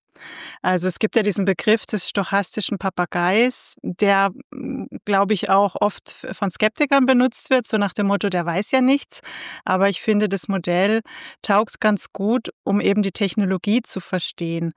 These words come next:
Also, ähm, das Sprachmodell erzeugt schöne Texte auf Basis von Wahrscheinlichkeiten.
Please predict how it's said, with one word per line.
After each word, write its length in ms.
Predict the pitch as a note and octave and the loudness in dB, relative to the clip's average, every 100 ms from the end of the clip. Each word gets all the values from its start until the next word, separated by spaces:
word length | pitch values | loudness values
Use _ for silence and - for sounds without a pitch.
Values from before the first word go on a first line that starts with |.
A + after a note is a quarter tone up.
| - - - | -12 -20 -12
Also, 260 | - F#3 F#3+ F#3 F3+ F#3 | -4 -2 0 2 2 0
ähm, 380 | F#3+ F3+ F3+ - | 0 0 -2 -4
das 220 | F#3+ - | -6 -6
Sprachmodell 880 | - F3+ G3 B3 A#3+ A3 A3+ A#3 A#3+ - - - | -4 0 2 2 2 4 4 4 2 -4 -16 -10
erzeugt 800 | - F#3+ - - F#3+ G#3+ A#3 - | -4 -2 -2 2 4 4 2 -2
schöne 420 | - - G3 A3 G#3 | 0 4 4 4 0
Texte 680 | - F#3 - - - C#4+ D4+ | 0 -2 -2 -10 0 2 2
auf 220 | - F3+ - | 0 -2 0
Basis 340 | E3 - G#3+ | 0 0 -4
von 220 | - F#3+ | 0 0
Wahrscheinlichkeiten. 1000 | F3 - D#3 D#3+ F3+ - D#3+ D#3 - E3 | 0 -4 -4 -4 -4 -6 -6 -6 -4 -6